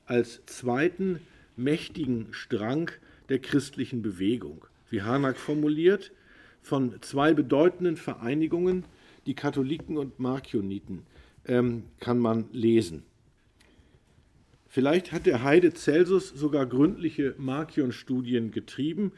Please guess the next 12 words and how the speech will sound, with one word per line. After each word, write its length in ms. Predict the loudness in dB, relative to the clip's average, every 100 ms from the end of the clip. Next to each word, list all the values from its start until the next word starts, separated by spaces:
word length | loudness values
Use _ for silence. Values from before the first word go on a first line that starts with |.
| -14 -20 -12
das 180 | -10 -4
heißt, 340 | -4 -4 -10
seine 280 | -8 -4 -4
Schriften 480 | -4 -4 -4 -6 -8
gekannt. 520 | -8 -6 -6 -6 -12 _ _ _ _ _ _ _ _ -20 -20 -20 -16
Auch 180 | -10 -2
wenn 220 | 0 0
Celsus 440 | 2 4 6 6 0
bisweilen 520 | -2 -4 -2 -2 0
den 160 | -2 -2
Zusammenhang 720 | -2 0 2 2 0 -4 -6
zwischen 420 | -8 -8 -8 -10